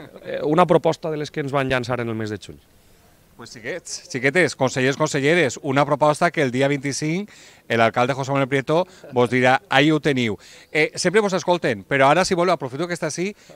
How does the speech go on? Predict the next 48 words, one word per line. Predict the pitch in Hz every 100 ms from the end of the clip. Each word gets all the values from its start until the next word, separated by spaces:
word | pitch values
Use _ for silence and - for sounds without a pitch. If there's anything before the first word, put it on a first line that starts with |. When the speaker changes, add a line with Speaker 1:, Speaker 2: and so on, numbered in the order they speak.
| 139
Speaker 2:
per | 147
a | 143
llançar-li | 139 135 165 160
totes | 165 160 151
les, | 147 139 160
totes | 147 147
les | 143
demandes. | 135 120 113 113 107 - - -
Eh, | 120 123 120 117 113 113 135
ara | 170
parlem | 190 180 175
amb |
vosaltres, | 165 135 120
José | 123 120
Manuel. | 120 127 120 95 - -
Moltes | - 127 131
gràcies | 127 139 117
per, | 131 123
eh, | 120 117 113
per | 120
visitar-nos | 113 110 123 120 113
en | 110
este | 113 123 113
programa | 110 110 110
especial | - 113 - 113 110 - - -
dedicat | 123 117 - 123 113
als | 113 110 107 107 98
drets | 110 127 120 -
de | 113 110
la |
infància | 101 117 117 135 147 - - -
a | 110
través | - 113 113
del | 104
Consell | 101 110 104
de |
la |
Infància | 101 95 101
de |
Gandia. | 92 90 90
Gràcies. | 90 - 90 -
Speaker 1:
Gràcies | 110 113 110
a |
vosaltres | 104 98 90 87
per | - 85
tota | 90 85
la |
tasca. | 80 -